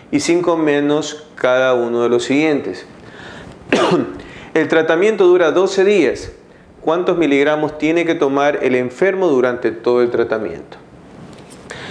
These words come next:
Si observamos los datos, tenemos que la primera instancia, el primer día, tenemos cien miligramos.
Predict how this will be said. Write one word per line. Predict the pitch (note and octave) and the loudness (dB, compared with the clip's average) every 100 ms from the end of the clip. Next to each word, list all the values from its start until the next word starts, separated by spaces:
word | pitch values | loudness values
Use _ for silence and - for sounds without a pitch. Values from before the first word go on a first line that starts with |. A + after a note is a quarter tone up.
| - | -6
Si | - D3 | 0 2
observamos | C#3+ D3 D#3 F3+ F3+ | 4 4 4 4 4
los | F3+ E3 | 4 4
datos, | E3 - D3+ E3 - - - - - - | 2 2 -2 -4 -10 -20 -20 -20 -10 -2
tenemos | D3 D3+ D#3 D3+ | 0 2 0 0
que | - C#3 B2 - - - - - | 2 2 2 -6 -16 -20 -20 -6
la | C#3+ C#3 | 0 0
primera | C#3 C#3 E3 G3 | 0 0 0 0
instancia, | F#3+ F#3 D#3+ C3+ - B2 A#2 | 0 2 2 0 0 2 0
el | |
primer | A#2 A#2 B2+ D3 D#3 - - | -2 -2 0 0 -2 -6 -6
día, | C3+ E3 C3 C#3 D3+ D3 - - - - - - - - - - - | 0 2 4 2 -2 -10 -18 -20 -20 -20 -20 -20 -20 -20 -20 -12 -4
tenemos | C#3 C#3+ D3 D3 D3 - - | 0 0 2 0 -2 -6 -12
cien | - D#3+ E3 | -4 -2 0
miligramos. | E3 E3 F3 E3+ B2 | 2 2 2 2 -2